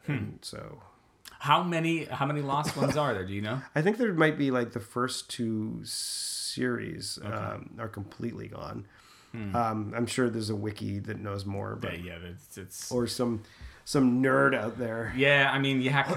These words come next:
Speaker 1: you kinda
Speaker 2: <laughs>
Speaker 1: have to be a nerd to like Doctor Who.
Speaker 2: I don't know. I think that
Speaker 1: I
Speaker 2: there's
Speaker 1: do.
Speaker 2: plenty of people out there that
Speaker 1: Or, or a little, or a little British,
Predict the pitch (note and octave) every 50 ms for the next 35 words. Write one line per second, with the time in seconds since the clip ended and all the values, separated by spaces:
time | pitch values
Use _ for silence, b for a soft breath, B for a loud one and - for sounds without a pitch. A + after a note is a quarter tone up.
0 | C3 F#3 C#3 C3 - D3+ F3 D3+ A#2+ G#2+ G2 F#2+ - C#3+ C3 A2 - - G#2 G#2+
1 | G#2 G2+ F#2+ G2 G2 F#2 F2+ F2 - - F#2+ F2+ - F2 D#2+ E2+ - - F2+ D#2+
2 | - - - - - - - - b b b b b b b b b - - -
3 | - - A#3 F4 G4+ E4 B3+ D3 F#3 F#3+ C#3 C3+ C#3+ D3 F3 E3+ D#3+ - - -
4 | - C#3 C3 B2+ C3+ C3+ C3+ C3+ - - G3+ A3 G#3+ E3+ - D3+ C#3 C3+ A#2+ A2+
5 | A#2 B2 - - G2+ G2+ G2 G2+ A2 G#2 - - - - - D3+ D#3 D3+ C#3 -
6 | - D3 C#3 C#3 C3 C3 B2+ A#2+ A2+ - - D3 D3 C#3 C#3 C3+ C3 B2+ A#2 G#2+
7 | A2 A2 G#2 G2 - - -